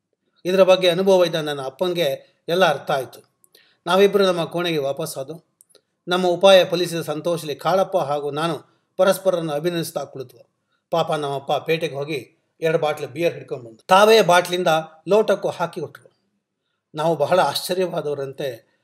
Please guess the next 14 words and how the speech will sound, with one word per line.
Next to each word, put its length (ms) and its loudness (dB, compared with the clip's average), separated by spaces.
ಕಷ್ಟಪಡುವವರಂತೆ 920 -4
ಅಭಿನಯಿಸ್ತಾ 560 -8
ಕುಡಿಯಲು 360 0
ಅಣಿಯಾದವು. 680 -10
ನಮ್ಮಪ್ಪ 320 -2
ಬಲವಂತ 460 0
ಮಾಡಿಕೊಟ್ರು. 680 -8
ನಾನು 240 -6
ಗುಟುಕರಿಸಿರೋಣ, 580 -8
"ಥೂ 280 0
ಥೂ, 460 -4
ಸೊಗಡಿದೆ, 760 -4
ಇದನ್ನು 220 -2
ಹೇಗಪ್ಪ 320 4